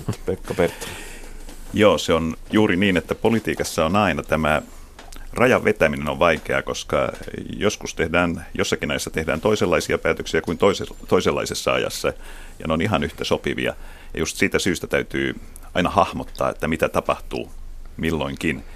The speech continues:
Speaker 3: Ehkä tässä oli se ote. Siis siinä on niin monta sellaista asiaa, inhimillistä asiaa, mutta jotka sitten saa poliittisen merkityksen.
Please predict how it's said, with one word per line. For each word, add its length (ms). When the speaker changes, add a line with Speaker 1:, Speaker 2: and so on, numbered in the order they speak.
Speaker 3:
Ehkä 180
tässä 280
oli 120
se 200
ote. 380
Siis 160
siinä 140
on 80
niin 200
monta 300
sellaista 480
asiaa, 500
inhimillistä 680
asiaa, 380
mutta 260
jotka 240
sitten 220
saa 220
poliittisen 500
merkityksen. 640